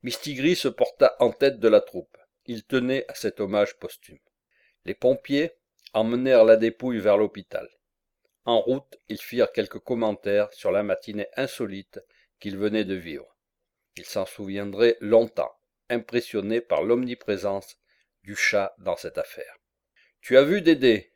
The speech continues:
tous ces matous qui faisaient une haie d'honneur à notre colis ? Ouais,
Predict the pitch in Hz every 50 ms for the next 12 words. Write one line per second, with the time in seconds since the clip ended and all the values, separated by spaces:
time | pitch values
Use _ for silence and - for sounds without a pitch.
0 | _ - 143 - - - 156 147 131 110 - - 147 165 170 - - - - -
1 | 123 113 107 131 135 - 117 117 117 120 127 135 131 123 120 117 120 127 131 -
2 | - 98 110 110 101 - 101 - - - 98 87 85 - _ _ _ _ _ _
3 | _ _ _ _ _ _ _ - 110 120 135 147 - -